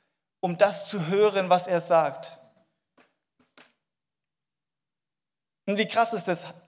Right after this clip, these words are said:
Er sagt im Endeffekt, „Hey, hat euch jemand gewarnt?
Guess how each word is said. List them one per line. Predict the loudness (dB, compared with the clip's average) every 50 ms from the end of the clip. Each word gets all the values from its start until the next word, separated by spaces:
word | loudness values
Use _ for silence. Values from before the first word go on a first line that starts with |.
| _ _ 6
Er | 6 8
sagt | 8 6 6 4 2
im | 2 2
Endeffekt, | 2 2 2 2 2 0 0 2
„Hey, | 4 4 6 6
hat | 6 4 2 4 4
euch | 2 2 2
jemand | 0 0 2 4 2 2 2 -2 -6
gewarnt? | -6 -2 2 2 2 2 0 -4 -4 -8 -10